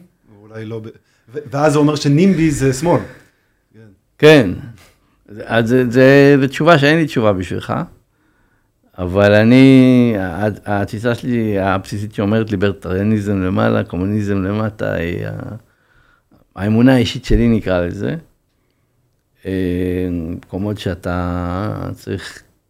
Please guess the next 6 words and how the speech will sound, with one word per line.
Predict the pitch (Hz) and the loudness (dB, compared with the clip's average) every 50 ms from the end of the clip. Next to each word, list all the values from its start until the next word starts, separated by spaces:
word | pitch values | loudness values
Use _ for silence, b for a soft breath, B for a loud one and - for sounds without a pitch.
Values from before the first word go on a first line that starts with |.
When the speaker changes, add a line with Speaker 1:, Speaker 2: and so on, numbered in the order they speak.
| _ _ _ | _ _ _
Speaker 2:
כאילו, | - 98 92 98 98 92 92 92 92 90 | -12 -10 -6 -6 -4 -4 -4 -6 -8 -8
יותר | 87 - - 113 107 107 104 98 - - _ _ _ _ _ _ _ _ _ _ _ _ _ _ _ _ _ _ _ _ _ _ _ _ _ | -12 -10 -6 -4 -2 -2 -2 -4 -8 -12 _ _ _ _ _ _ _ _ _ _ _ _ _ _ _ _ _ _ _ _ _ _ _ _ _
פיקוח | - 101 - - 120 110 101 92 - - | -20 -14 -8 -4 -2 -2 -2 -4 -8 -14
ושלטון, | 92 - - 90 87 - 110 101 92 | -14 -12 -12 -12 -10 -8 -6 -4 -4
זה | 85 87 87 | -4 -4 -4
למטה. | 87 87 95 101 95 - - - | -4 -4 -4 -4 -6 -8 -10 -16